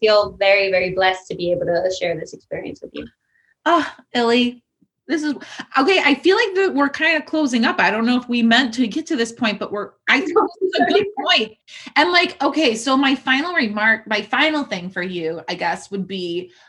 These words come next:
Speaker 2: um, what is kind of like, okay,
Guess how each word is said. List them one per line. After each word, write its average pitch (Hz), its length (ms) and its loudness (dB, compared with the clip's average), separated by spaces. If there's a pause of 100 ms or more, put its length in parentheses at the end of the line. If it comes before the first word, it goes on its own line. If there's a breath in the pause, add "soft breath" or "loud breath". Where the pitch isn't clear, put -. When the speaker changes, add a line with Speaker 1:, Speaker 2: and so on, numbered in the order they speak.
(160 loud breath)
Speaker 2:
um, 185 420 2 (2250)
what 240 340 0
is 262 200 -2
kind 269 300 -2
of 262 100 -2
like, 190 400 -2 (380)
okay, 160 520 -4